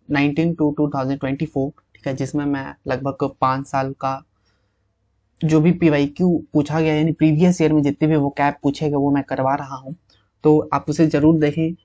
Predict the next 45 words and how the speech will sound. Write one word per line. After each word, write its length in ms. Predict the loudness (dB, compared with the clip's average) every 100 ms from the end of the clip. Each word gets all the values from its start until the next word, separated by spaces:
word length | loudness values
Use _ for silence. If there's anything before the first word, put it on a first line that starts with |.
| -2
वीडियो 220 | 2 2
अच्छा 220 | 0 -2
लगा 180 | -2 0
तो 80 | 2
वीडियो 220 | 2 2
को 80 | 2
लाइक 260 | 2 0
करेंगे 320 | 0 0 0 -2 -4
and 280 | -2 -2 -2
चैनल 320 | -4 -4 -6
को 160 | -4 -4
सब्सक्राइब 460 | -4 -10 -2 -2 0
करेंगे 260 | -2 -2 0
और 100 | -2
अपने 200 | 0 2
दोस्तों 300 | 2 0 -2
के 60 | -2
साथ 180 | -4 -2
भी 160 | 0
शेयर 240 | 2 0 0
करेंगे 320 | -4 -8 -8
वीडियो, 260 | -8 -8 -10
क्योंकि 680 | -14 _ _ -2 0 0 -2 _ _ _ -4
जैसे 240 | -2 0
आपका 280 | 0 0 0
भला 240 | 0 -2
हो 180 | -2 -4
रहा 100 | -4
है 120 | -6 -4
वैसे 260 | -6 -2 -2
दूसरों 320 | 0 2 2
का 80 | 2
भी 100 | 0
भला 240 | -4 -12
हो, 60 | -18
क्योंकि 400 | _ -6 -6 -6 _ _ _ -6
एजुकेशन 600 | -4 0 -2 0 -2 -4 -14 _ _ -6
अगर 200 | -2 0
आप 160 | -2 _ _ _ _ _
शेयर 280 | -2 0 2
करोगे 340 | 2 2 0
तो 100 | 2
आपका 240 | 0 0 0
भी 120 | 0
बढ़ेगा। 380 | 0 -4 -10 -18